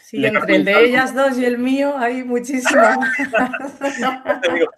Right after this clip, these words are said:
Speaker 2: entonces, claro, Carmen Calvo apuesta por lo que es el feminismo quizás socialista o tradicional,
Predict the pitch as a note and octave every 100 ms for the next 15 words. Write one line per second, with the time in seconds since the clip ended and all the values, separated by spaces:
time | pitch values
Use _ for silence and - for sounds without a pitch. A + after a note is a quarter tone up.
0 | D#3 - - - - E3 E3+ G#3 A#3 -
1 | F#3 A3 F#3+ G#3 G#3+ G#3+ A3 G#3+ G3 G3
2 | G#3 F3+ - - C#3 E3+ F3+ E3+ E3+ D#3+
3 | E3+ D#3+ D3 _ _ - - D3+ D3 B2
4 | B2+ A3 G#3+ D3 C#3+ C#3 B2+ B2+ B2 C3
5 | D#3+ D#3+ E3